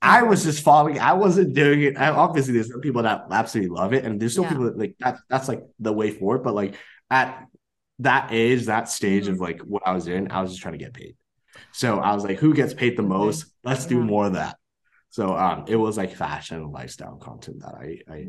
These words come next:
Speaker 1: I created.
Speaker 2: Was there a formula for, like, okay, to make it big in fashion, you have to show up to as many shows as possible,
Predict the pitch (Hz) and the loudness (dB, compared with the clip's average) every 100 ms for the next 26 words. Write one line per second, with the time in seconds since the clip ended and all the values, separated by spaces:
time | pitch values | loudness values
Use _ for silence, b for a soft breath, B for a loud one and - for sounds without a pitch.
0 | - - - - - - _ - 226 220 | -16 -18 -18 -20 -20 -20 _ -4 -2 -2
1 | 233 254 294 - - 151 139 160 165 185 | -4 -4 -6 -8 -6 -6 -6 -8 -10 -12
2 | 214 208 _ _ 170 165 156 156 156 190 | -14 -18 _ _ -10 -8 -6 -6 -8 -10
3 | 185 160 131 - 170 170 170 175 151 151 | -8 -6 -8 -10 -8 -8 -8 -6 -8 -8
4 | 151 147 135 - 139 139 151 147 170 151 | -10 -8 -10 -10 -10 -8 -10 -10 -12 -10
5 | 135 135 - _ - 151 139 - 170 156 | -8 -10 -12 _ -12 -8 -8 -6 -8 -6
6 | 160 147 143 139 - 127 127 127 120 - | -8 -8 -8 -10 -10 -10 -10 -14 -16 -16
7 | 123 - - - - | -16 -18 -20 -20 -20